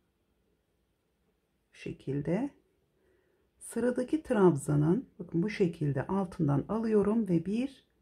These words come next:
ön ikili trabzan. Sıradaki trabzanın üzerine batıyorum.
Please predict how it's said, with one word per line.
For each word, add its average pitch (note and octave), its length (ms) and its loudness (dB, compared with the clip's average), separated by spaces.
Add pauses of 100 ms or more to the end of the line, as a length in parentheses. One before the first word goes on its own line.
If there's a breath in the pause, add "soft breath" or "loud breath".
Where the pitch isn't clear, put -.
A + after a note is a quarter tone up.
(240)
ön B3 140 4
ikili C#3+ 340 0
trabzan. - 640 -4 (3750)
Sıradaki C4 560 -2
trabzanın G#3 560 4
üzerine G3+ 480 4
batıyorum. D3 680 2